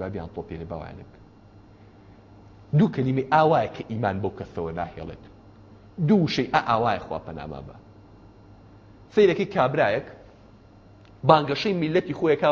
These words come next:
بۆ کفر، بۆ فەساد. ئەمیش خۆی بە موسڵماندانێ چەپڵەی بۆ لای ئافرینی لێکە. ئەخ، ئا، ئەوەی دوو شەی ئاوایە بەیانی بە ئیمان ناریاتۆتە دەرەوە لە ماڵەوە، ئێوارە بە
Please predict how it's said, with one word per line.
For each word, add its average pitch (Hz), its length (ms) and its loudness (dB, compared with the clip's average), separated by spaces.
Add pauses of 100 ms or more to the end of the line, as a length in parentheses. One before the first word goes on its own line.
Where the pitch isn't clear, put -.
بۆ 147 140 2
کفر، - 300 -12 (200)
بۆ 139 100 4
فەساد. - 480 -4 (440)
ئەمیش 131 240 -4
خۆی 135 140 -2
بە 120 120 0
موسڵماندانێ 104 520 -4
چەپڵەی 123 320 -4
بۆ 120 140 -2
لای 117 200 2
ئافرینی 90 480 -8
لێکە. - 280 -16 (520)
ئەخ، - 120 -20 (120)
ئا، 151 140 -4
ئەوەی 135 240 0
دوو 151 240 -2
شەی 131 180 -4
ئاوایە 151 340 4
بەیانی 139 320 4
بە 143 160 4
ئیمان 143 240 2
ناریاتۆتە 131 560 0
دەرەوە 127 280 0
لە 123 40 0
ماڵەوە، 120 300 4 (160)
ئێوارە 151 340 6
بە 139 60 -2